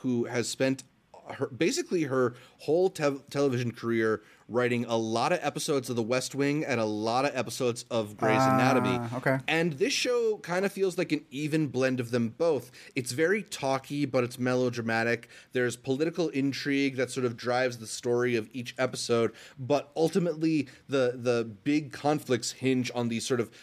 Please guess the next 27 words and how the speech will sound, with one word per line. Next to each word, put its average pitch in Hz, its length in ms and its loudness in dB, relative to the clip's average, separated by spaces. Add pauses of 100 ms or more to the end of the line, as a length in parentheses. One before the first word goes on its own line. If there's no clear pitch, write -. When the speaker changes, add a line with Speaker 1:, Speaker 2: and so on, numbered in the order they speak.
(160)
Speaker 1:
personal 151 720 0
or 135 160 0
romantic 127 720 -2
entanglements 120 840 -2 (200)
that 131 100 0
kinda 131 200 0
define 123 640 0
the, 117 180 2 (180)
the 120 140 0
tone 135 460 0
of 120 80 -2
the 113 40 0
show 117 380 0
and 110 160 -4
its 101 160 -6
characters. 123 760 0 (340)
You 175 100 0
know, 180 60 2
it's 175 120 -4
all 202 320 0
very, 160 380 2
like, 120 300 -2
overlit 127 640 0 (100)
in 123 140 -2
a 113 40 0
very, 113 440 0 (280)
uh, 110 280 2